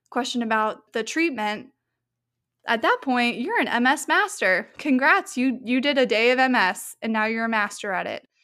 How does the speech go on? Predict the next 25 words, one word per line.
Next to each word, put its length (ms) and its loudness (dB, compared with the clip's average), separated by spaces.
And 140 -4
you're 160 -2
like, 300 0
"Well, 280 2
Michael, 600 0
what 400 0
if 540 -4
I 260 0
did 200 -4
that 240 2
question 340 -4
set 160 0
at 140 -4
the 80 -2
beginning 400 0
of 80 -2
my 100 -2
dedicated? 680 -4
I'm 80 2
gonna 160 2
forget 380 0
it 180 0
by 140 0
the 160 -4
end." 480 -2